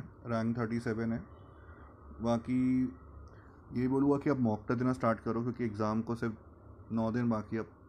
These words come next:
मेरा ग्यारह तारीख को पेपर है, तो जल्दी जल्दी mock test दो।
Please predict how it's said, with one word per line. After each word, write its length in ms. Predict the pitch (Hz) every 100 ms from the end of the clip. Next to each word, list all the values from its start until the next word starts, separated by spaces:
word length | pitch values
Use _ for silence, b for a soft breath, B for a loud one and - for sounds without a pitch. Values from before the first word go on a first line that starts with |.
| - - 107
मेरा 220 | 117 127
ग्यारह 220 | 117 117
तारीख 180 | 113 120
को 60 |
पेपर 320 | 127 117 113 107
है, 80 | 127 - - -
तो 400 | 107 104 104 101 98 - - - - - - - - - -
जल्दी 220 | 120 113 123
जल्दी 140 | 127
mock 240 | 120 107 -
test 200 | 120 110
दो। 160 | 107